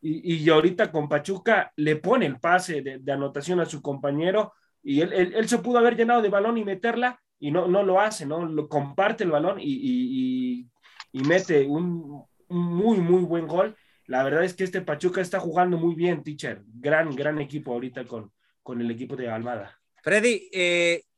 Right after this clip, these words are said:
Speaker 2: ¿qué está haciendo diferente Almada con este Pachuca? Prácticamente es el mismo equipo, a excepción de, de, de Navarro, pero es prácticamente casi el mismo equipo. ¿Qué, cuál es la diferencia de Almada? Porque hoy,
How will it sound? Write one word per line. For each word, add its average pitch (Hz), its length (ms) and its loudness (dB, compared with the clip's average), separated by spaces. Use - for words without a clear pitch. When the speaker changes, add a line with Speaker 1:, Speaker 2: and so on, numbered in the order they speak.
Speaker 2:
¿qué 247 120 0
está 277 180 -2
haciendo 311 340 -6
diferente 240 540 -4
Almada 214 480 2
con 175 180 -4
este 180 240 -4
Pachuca? 156 500 -2
Prácticamente 220 680 -2
es 254 100 -2
el 247 120 0
mismo 233 280 -2
equipo, - 320 0
a - 20 6
excepción 196 360 0
de, 208 180 2
de, 143 180 -2
de 139 140 -4
Navarro, 147 440 2
pero 165 160 0
es 160 120 -4
prácticamente 220 760 -4
casi - 280 -2
el 214 80 -4
mismo 226 220 -4
equipo. 208 500 -4
¿Qué, 302 340 0
cuál 254 140 2
es 277 60 2
la 311 100 8
diferencia 240 560 2
de 220 60 0
Almada? 196 460 -2
Porque 185 280 -6
hoy, 254 280 2